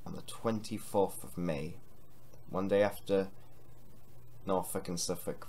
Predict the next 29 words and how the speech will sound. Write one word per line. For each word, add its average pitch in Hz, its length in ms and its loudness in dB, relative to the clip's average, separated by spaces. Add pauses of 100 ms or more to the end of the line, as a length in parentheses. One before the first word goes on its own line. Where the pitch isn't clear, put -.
found 87 420 2 (100)
Bismarck, 80 460 -2 (1500)
the 92 100 2
order 80 220 6
was 80 160 -2
given 82 400 -2
to 92 120 0
open - 280 -2
fire. - 380 -4 (2250)
The - 140 -6
first 135 260 8
shells 107 320 8
landed 101 220 6
short 110 300 8
of 80 40 -4
the 95 80 -2
German 92 280 2
ships, - 460 -2
and 110 100 4
Lindemann 110 360 6
knew 107 180 4
that 85 160 4
they, 92 200 2 (420)
that 87 180 2
they 95 140 4
intended 87 380 0
to - 80 -6
sink 101 340 0
her. - 160 -4